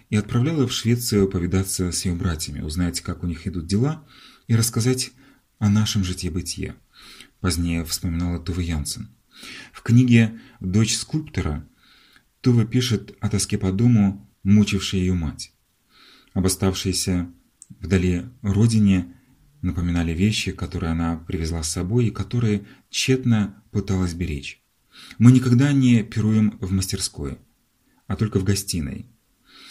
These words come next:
Там два высоких сводчатых окна, и вся бабушкина и дедушкина мебель из берёзы с завитушками. Это напоминает маме о стране, где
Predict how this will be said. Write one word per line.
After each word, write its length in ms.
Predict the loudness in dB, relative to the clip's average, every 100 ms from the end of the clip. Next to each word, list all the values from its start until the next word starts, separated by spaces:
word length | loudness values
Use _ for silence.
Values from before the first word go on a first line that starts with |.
| -20 _ _
Там 300 | -4 -2 0
два 180 | -2 -2
высоких 640 | -2 -4 -4 -6 -8 -6 -6
сводчатых 500 | -2 -4 -4 -10 -10
окна, 480 | -2 2 2 -2 -10 -20 -20 _
и 100 | -4
вся 240 | -2 -2 0
бабушкина 640 | 2 2 0 0 0 0
и 40 | -2
дедушкина 580 | 2 2 0 -2 -2
мебель 460 | 2 2 4 0 -2 -18 -20 _ _ -6
из 140 | -6
берёзы 580 | -2 0 2 4 2 0 -6 _ -8
с 80 | -4
завитушками. 800 | 0 0 0 -4 -8 -10 -12 -14 _ _ _ _ _ _ _ -20 -20 -4
Это 420 | 0 0 4 4
напоминает 540 | 6 4 6 6 4 2
маме 220 | 2 0
о 60 |
стране, 540 | -2 -4 0 2 2 0 -12 _ _ _ _ _ _ _
где 520 | -2 -2 4 4 4